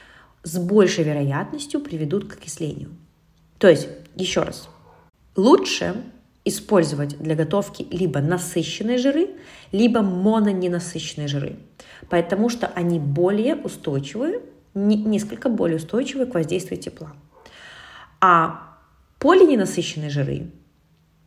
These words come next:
лучше не использовать для жарки. Дам вам пример, какой, э, какое масло, какой продукт содержит больше полиненасыщенных жиров.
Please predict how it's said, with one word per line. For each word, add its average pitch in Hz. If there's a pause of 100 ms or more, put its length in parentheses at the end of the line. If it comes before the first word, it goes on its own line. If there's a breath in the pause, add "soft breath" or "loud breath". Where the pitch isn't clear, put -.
(260)
лучше 247
не 180
использовать 143
для 143
жарки. 143 (840 loud breath)
Дам 233
вам 277
пример, 233
какой, 180 (400)
э, 160
какое 160
масло, 156
какой -
продукт 208 (100)
содержит 175
больше 165
полиненасыщенных 151
жиров. -